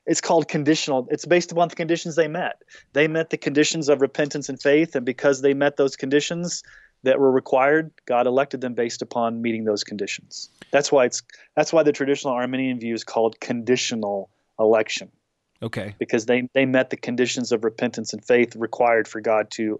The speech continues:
Speaker 1: elect.
Speaker 2: All right, so let's talk about unconditional election.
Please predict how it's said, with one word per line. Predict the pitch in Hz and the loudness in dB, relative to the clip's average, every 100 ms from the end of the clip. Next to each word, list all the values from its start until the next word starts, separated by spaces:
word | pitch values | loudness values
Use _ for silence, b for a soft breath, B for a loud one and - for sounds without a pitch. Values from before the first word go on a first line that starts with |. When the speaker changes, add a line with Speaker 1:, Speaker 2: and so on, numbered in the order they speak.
| - | -4
Speaker 1:
elect. | 101 98 _ - _ _ b b b b b b - | -4 -4 _ -20 _ _ b b b b b b 0
Speaker 2:
All | |
right, | 156 | 2
so | - | 2
let's | 147 - | 0 4
talk | 156 143 | 4 6
about | 139 131 | 2 2
unconditional | 147 170 127 104 - 92 85 | -2 -4 -4 -4 -4 -6 -8
election. | 92 90 - 78 | -12 -12 -12 -14